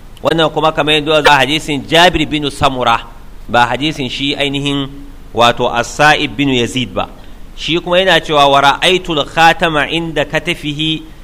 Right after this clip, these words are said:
misla baydatil hamama yushbihu jasadahu." Riwayan Imam Muslim. Yace, "Ni na ga tambarin annabta wajen kafaɗar manzon Allah sallallahu alaihi wasallam misalin ƙwan tattabara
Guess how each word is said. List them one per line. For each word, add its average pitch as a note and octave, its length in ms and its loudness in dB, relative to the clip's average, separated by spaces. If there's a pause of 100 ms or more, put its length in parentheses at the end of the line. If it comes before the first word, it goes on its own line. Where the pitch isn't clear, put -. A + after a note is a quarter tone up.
(160)
misla D3+ 480 0
baydatil C#3+ 480 0
hamama D#3+ 640 4
yushbihu C#3+ 640 0
jasadahu." C3 480 -2 (560)
Riwayan D3 320 4
Imam C#3 240 2
Muslim. B2 340 -8 (380)
Yace, D3+ 320 0
"Ni F3+ 220 0
na F#3 180 4
ga F3 140 0
tambarin E3 720 -2 (100)
annabta E3 800 0 (600)
wajen E3 360 2
kafaɗar D#3 640 0
manzon C3 400 -2
Allah E3 240 2
sallallahu C#3 640 0
alaihi D3 320 2
wasallam E3+ 520 0 (280)
misalin D#3 720 2
ƙwan D#3 240 0
tattabara D3 800 4